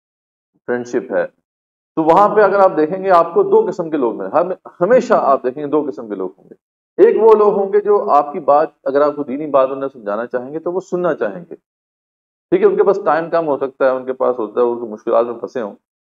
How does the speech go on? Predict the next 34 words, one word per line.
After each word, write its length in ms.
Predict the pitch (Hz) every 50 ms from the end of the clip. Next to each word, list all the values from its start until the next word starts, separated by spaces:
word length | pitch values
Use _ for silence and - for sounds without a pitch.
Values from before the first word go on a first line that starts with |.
| _ _ -
लेकिन 220 | 151 190 220 202
आप 380 | 208 208 214 - - - - -
उनको 400 | 160 170 160 175 185 175 - -
पाएंगे 380 | - 139 147 170 185 196 202 196
कि 160 | 180 202 196 190 - - - _ - _ _ -
इस 140 | 147 147 -
बात, 260 | 147 147 147 135 -
इस 240 | - 359 - - - -
बात 220 | 123 127 127 139 135
पे 100 | 135 139
आमादा 360 | 151 127 117 117 139 196 190
पाएंगे 380 | - - 147 120 117 113 123 135
कि 120 | - 147
वो 140 | 131 139 139
आपकी 220 | 135 143 - 160
बात 360 | 143 - - 131 147 156 - _ _ _ _
सुनना 320 | - - 196 196 190 160
चाहते 380 | 131 - 101 92 - _ - 90
हैं, 60 | 87
उनके 200 | 120 160 165 180
दिल 180 | 165 180 180
के 100 | 175 180
अंदर 180 | 185 180 185 175
एक 100 | 170 175
अनाबत 380 | 135 123 120 117 113 113 107 - -
है, 60 | 101
एक 100 | 104 107 -
झुकाव 420 | 120 123 - 123 113 107 95 - 78
है। 60 | - _ _ _ _ _ _ _ _ _ _ _ _ _ _ -
इन्हें 200 | 196 202 214 220
मुनीब 480 | 202 151 147 147 143 147 160 160 - -
कहा 180 | 123 113 101 98
जाता 380 | 92 92 85 - - - 85
है। 80 | 87